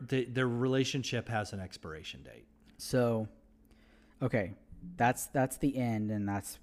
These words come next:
Speaker 2: where that co-, that comes.
Speaker 1: I mean, I'm sorry,
Speaker 2: But,
Speaker 1: but
Speaker 2: but just like love languages, you know, you're filling up the,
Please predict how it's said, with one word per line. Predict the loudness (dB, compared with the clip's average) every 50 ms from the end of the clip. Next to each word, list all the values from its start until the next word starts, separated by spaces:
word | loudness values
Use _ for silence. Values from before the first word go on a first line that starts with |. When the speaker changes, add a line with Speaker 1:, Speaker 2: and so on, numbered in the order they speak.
| -20 -20 -18 -8 -4
Speaker 2:
where | -2 0 0 0 -2 -6 -8 -8
that | -4 -2 0 -2 -2 -2
co-, | -6 -8 -8 -10 -12 -8 -2
that | -2 0 -2 -2 -2
comes. | -2 -2 0 0 0 -2 -4 -6 -8 -14 -14 -6
Speaker 1:
I | -2 0
mean, | 2 2
I'm | 2 2 0
sorry, | 0 4 4 6 6 4 4 6 8
Speaker 2:
But, | 8 10 10 10 10 8 6
Speaker 1:
but | 0 -4 -8 -20 -20 -20 -20 -20 -20 -20 -20 -20 -20 -6 2
Speaker 2:
but | 4 4 6 4 2 -2 -6 -20 -20 _ -20 _ -20 _ _ -4 2
just | 4 4 4 4 2 2
like | 2 4 4 2 2
love | 0 0 0 0 0
languages, | 0 0 2 2 2 0 2 2 0 0 0 -2 -6 -14 -14 -10
you | -8 -4
know, | -4 -2
you're | -2 -2 -4
filling | -2 -2 -2 0 0 0 0 0
up | -2 -2 -4 -4
the, | -2 0 0 0 0